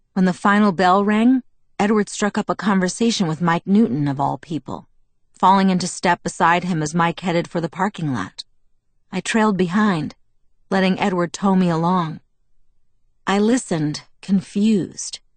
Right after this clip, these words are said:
while Mike answered Edward's unusually friendly queries.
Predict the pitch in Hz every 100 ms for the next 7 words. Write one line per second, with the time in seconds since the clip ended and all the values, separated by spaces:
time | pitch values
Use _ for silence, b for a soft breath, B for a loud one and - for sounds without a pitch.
0 | _ - 180 196 196 208 - 185 196 -
1 | 180 - 190 180 180 175 - 180 175 190
2 | 214 196 175 160 160 - 185 202 165 143
3 | 131 - 202 196 151 120 - -